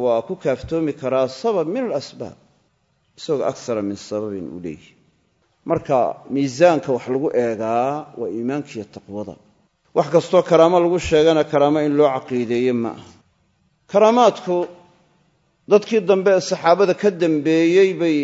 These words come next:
yacni markaa sheegistoodu ku badantay.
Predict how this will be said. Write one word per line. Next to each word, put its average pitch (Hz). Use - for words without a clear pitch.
yacni 156
markaa 165
sheegistoodu 156
ku -
badantay. 120